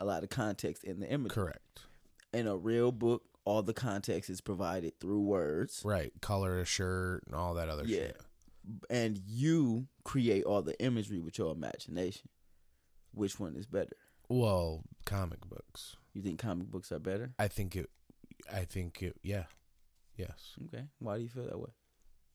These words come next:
Speaker 2: Easier on your mind, I
Speaker 1: Easy.
Speaker 2: guess. Like, it's easier to process everything. You could probably consume much more content that way. Because I don't have to read through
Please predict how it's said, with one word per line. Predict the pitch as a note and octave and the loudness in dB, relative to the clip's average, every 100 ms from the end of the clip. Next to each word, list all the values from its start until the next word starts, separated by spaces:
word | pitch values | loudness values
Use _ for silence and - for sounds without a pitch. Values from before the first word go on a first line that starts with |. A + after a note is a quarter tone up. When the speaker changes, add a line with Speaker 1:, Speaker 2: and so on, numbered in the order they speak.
| _ _ _ | _ _ _
Speaker 2:
Easier | C3 A2 G2 F#2 D#2+ | -4 -2 0 0 0
on | |
your | D#2+ D#2 | -2 -4
mind, | E2 D#2+ D#2+ F#2+ A2+ C3+ - - - _ _ _ - - - - _ _ - G2+ | -4 -4 -4 -4 -4 -6 -10 -20 -20 _ _ _ -20 -20 -20 -20 _ _ -8 -4
I | |
Speaker 1:
Easy. | G2+ | -2
Speaker 2:
guess. | A2 G#2 - | -2 -4 -4
Like, | G#2+ F#2 | -4 -2
it's | B2 B2 | -2 0
easier | C#3+ D3 C#3+ C3+ | 2 4 6 4
to | |
process | A2 A#2 D#3+ G#2+ F2 | 4 0 0 -2 -2
everything. | F2 F2 - F2 | -4 -4 -4 -4
You | F2 | -4
could | G2 F2 | -4 -4
probably | - G#2 A2 G2+ F#2+ | 0 2 2 0 -2
consume | F#2+ F2+ - A#2+ A#2 | -2 -2 0 2 2
much | G2 G2 G2 G2 | 2 0 -2 -2
more | F#2+ G2 F#2+ F#2 - - - - _ - _ _ _ _ _ _ - _ _ _ _ - - - - - - | 0 0 0 -2 -8 -20 -20 -20 _ -20 _ _ _ _ _ _ -20 _ _ _ _ -20 -20 -20 -20 -16 0
content | G#2 G2 G2 G2 F#2+ - - - - - - - - - - - | 2 4 4 2 2 0 -8 -10 -8 -10 -10 -12 -12 -14 -16 -14
that | F2 E2+ - | -6 -4 0
way. | G2 G#2+ - - - - - - - - - - _ _ _ - - - A2 | -2 -2 -6 -20 -20 -20 -20 -20 -20 -20 -20 -20 _ _ _ -20 -20 -10 0
Because | A2+ C3+ A#2+ | 6 6 8
I | A#2+ | 8
don't | A#2+ | 8
have | A2 A#2 | 6 4
to | A2+ | 4
read | G2 G2+ A2+ A2 F#2 | 4 4 4 2 0
through | - A2+ A2 G#2 G2 F#2 | -2 2 4 6 4 2